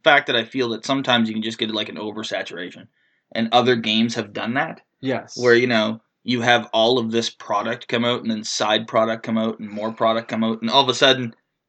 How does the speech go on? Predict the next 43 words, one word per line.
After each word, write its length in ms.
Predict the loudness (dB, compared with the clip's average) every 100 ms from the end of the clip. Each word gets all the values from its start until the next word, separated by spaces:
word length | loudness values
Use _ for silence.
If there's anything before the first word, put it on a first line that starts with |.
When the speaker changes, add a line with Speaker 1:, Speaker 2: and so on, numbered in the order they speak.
| _
Speaker 1:
you're 240 | 0 2
just 320 | 2 0 -2 2
left 260 | 4 4
with, 220 | -4 -8 -14 -18
there's 280 | -8 -8 -6
just 200 | -8 -6
too 80 |
much. 260 | -6 -6 -2
Speaker 2:
You 100 | 0
lose 200 | 2 0
track 320 | 0 0 0
of 100 | -6
it. 120 | -14 0
Speaker 1:
Yeah, 220 | 2 4
and, 280 | 2 -4 -4
and 380 | -4 -2 -2 0
all 160 | 6 6
of 60 | 6
a 40 |
sudden 280 | 2 2 2
your 100 | 2
entire 380 | 0 0 2 2
deck 260 | 0 -2 -4
has 120 | -6
been 220 | -6 -6
replaced 760 | -8 -14 -8 -8 -6 -10 -12 -16 -16
except 360 | -8 -2 -2
for 80 | -2
the 180 | -4 -4
expensive 560 | -4 -6 -6 -6 -6 -12
staples 580 | -6 -4 -4 -6 -12 -10
with 140 | -8
the 80 | -4
new 260 | 0 0 -2
cards 300 | -4 -6 -8
that 80 |
are 80 | -14
coming 300 | -14 -16 -14
out. 80 | -6
Speaker 2:
Yeah. 460 | -2 0 -2 -6 -14 _ _ _ _ _
Speaker 1:
You 60 | -4
Speaker 2:
Um, 240 | 0 0 -2
Speaker 1:
know? 180 | -6